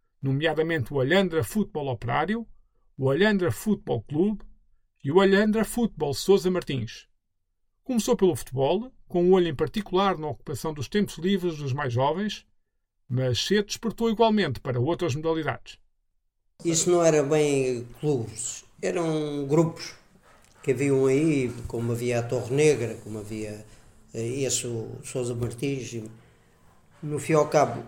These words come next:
Speaker 2: em, em mil novecentos e vinte e um,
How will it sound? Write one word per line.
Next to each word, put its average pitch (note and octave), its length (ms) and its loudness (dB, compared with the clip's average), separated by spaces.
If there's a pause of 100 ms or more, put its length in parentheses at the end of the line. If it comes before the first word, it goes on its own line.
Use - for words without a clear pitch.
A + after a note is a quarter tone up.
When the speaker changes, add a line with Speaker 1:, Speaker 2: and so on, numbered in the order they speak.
(140)
Speaker 2:
em, B2+ 880 -2 (560)
em C3 80 -2
mil C#3 160 0
novecentos C3+ 500 2
e C#3 60 -2
vinte C3+ 380 -4
e C#3 40 0
um, D3+ 240 -2